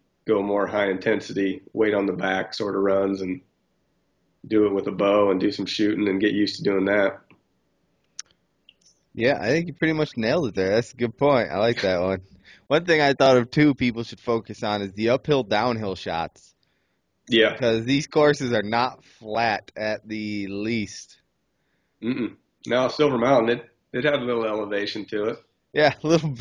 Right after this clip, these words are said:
Speaker 2: little bit of an elevation on the mountain.
Speaker 1: On a ski hill, you know, it's kind of unavoidable, but
Speaker 2: Right?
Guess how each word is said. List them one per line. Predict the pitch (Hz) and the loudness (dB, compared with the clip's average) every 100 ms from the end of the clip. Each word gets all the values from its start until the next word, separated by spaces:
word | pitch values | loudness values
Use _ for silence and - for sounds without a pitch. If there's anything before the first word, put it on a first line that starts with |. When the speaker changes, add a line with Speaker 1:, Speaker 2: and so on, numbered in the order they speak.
| - | -2
Speaker 2:
little | 170 208 | 2 2
bit | 139 151 | 2 0
of | 156 135 | 0 -2
an | 135 | 0
elevation | 131 123 117 117 117 117 | 0 0 -2 -4 -4 -6
on | 107 | -6
the | 104 | -4
mountain. | 104 110 143 | -6 -4 -4
Speaker 1:
On | 135 | -4
a | |
ski | - - 135 - | -8 -14 -16 -10
hill, | 113 123 | -6 -2
you | 110 | 0
know, | 110 | 0
it's | 123 - | -2 -4
kind | - 117 107 | -2 0 0
of | 104 | 0
unavoidable, | 113 107 110 120 98 107 113 | 0 0 2 2 2 -4 -10
but | - - - 175 - - - | -12 -16 -20 -20 -20 -10 -2
Speaker 2:
Right? | 117 139 160 | 0 0 -4